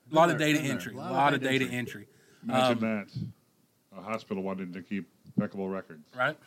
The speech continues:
Speaker 2: I figured they just scan your barcode and move on.
Speaker 1: But, uh,
Speaker 3: You have a barcode?
Speaker 1: on your, your wrist thingy.
Speaker 2: Yeah.
Speaker 3: Uh,
Speaker 2: You don't have one on the back of your neck?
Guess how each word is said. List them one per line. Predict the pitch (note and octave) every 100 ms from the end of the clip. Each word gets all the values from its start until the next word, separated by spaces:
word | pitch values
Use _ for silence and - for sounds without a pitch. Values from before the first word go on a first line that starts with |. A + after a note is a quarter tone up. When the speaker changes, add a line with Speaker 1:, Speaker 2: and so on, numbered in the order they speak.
| -
Speaker 2:
I | C#3+
figured | - F#3
they | C#3+
just | B2+ B2+
scan | - C#3
your | B2+
barcode | A2 D#3+ E3 C3
and | A#2+
move | B2 B2
on. | D#3 G2+ F2 _ _ _ - B2+
Speaker 1:
But, | D3 C#3+
uh, | C3 C#3
Speaker 3:
You | C#3+
have | A#2
a |
barcode? | F#2 F#2+ G#2 - C3+ D#3 E3 _ _ _ -
Speaker 1:
on | C#3
your, | C3+ C3
your | B2+ C3
wrist | E3 -
thingy. | A2 A2 _
Speaker 2:
Yeah. | C3+ A2 - _ _ G2
Speaker 3:
Uh, | A2 A#2 A#2
Speaker 2:
You | C3
don't | D3
have | C3+
one | C#3
on |
the | C3
back | C3+
of |
your | C3
neck? | C3 D3